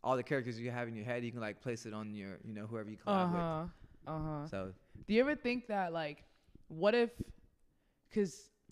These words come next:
Speaker 2: obviously for you though, you're good 'cause y'all married, y'all together. But when people, like, form groups, you know, like, we form, like, okay, for example, like, Hype House, you know, they, people are known as, like, those, I don't know how many of them, but
Speaker 1: Like, eight
Speaker 2: they're
Speaker 1: of them.
Speaker 2: always known,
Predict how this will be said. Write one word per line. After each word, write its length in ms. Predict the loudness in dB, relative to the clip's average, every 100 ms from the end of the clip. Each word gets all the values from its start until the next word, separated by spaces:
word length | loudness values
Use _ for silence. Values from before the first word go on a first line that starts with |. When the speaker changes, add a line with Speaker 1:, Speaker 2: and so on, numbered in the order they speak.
| -12 _ _ _ _
Speaker 2:
obviously 400 | 0 2 0 -2
for 160 | 0 -2
you 240 | 6 6
though, 200 | 8 8
you're 180 | 8 6
good 260 | 6 2 2
'cause 180 | -2
y'all 200 | 2 2
married, 340 | 2 0 0 0
y'all 140 | -2
together. 680 | -4 -4 2 2 2 -4 -6 _ -20 2
But 340 | 8 8 6 -2 _ -20 2
when 220 | 10 10
people, 320 | 10 6 6 6
like, 200 | 4 2 2
form 260 | 4 4
groups, 640 | 0 -2 -2 -2 -6 -10 -16 0
you 100 | 4
know, 100 | 4 4
like, 120 | 2
we 120 | 0
form, 260 | 2 0 0
like, 160 | -2 -2
okay, 200 | -2 0
for 120 | 2
example, 300 | 0 0 -4
like, 100 | -6
Hype 220 | -2 -2 -2
House, 480 | -6 -10 -14 -18 -8
you 120 | -2
know, 160 | 0 0
they, 320 | 2 0 0 -8 -2
people 220 | 2 4
are 60 | 6
known 240 | 4 2
as, 160 | 0 -2
like, 260 | -4 -6 -18 -20 -8 4
those, 340 | 4 4 -2
I 60 | 4
don't 80 | 4
know 60 | 6
how 120 | 4
many 160 | 2 -2
of 80 |
them, 200 | -2 -2 -2
but 220 | -2 -4
Speaker 1:
Like, 140 | -10 0
eight 60 | 8
Speaker 2:
they're 160 | 10
Speaker 1:
of 80 | 8
them. 80 | 6 8
Speaker 2:
always 320 | 8 8 2
known, 320 | 0 0